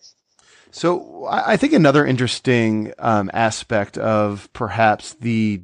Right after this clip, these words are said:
disunifying effect of, of Kurdish oil wealth is, um, that it, it sort of seems to,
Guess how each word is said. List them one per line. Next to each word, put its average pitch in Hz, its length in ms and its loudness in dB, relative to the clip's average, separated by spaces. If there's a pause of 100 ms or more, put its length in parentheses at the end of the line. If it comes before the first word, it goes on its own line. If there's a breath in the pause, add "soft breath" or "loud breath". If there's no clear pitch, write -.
disunifying 110 920 0
effect - 480 -6
of, 90 220 -4
of 95 500 -4
Kurdish 101 420 -6
oil 104 380 2
wealth 87 380 -2
is, 107 500 0 (440 loud breath)
um, 120 600 0 (340)
that 135 340 2
it, 139 200 0
it 160 260 -6
sort 175 200 -10
of 143 400 -8
seems 156 480 -4
to, 127 760 0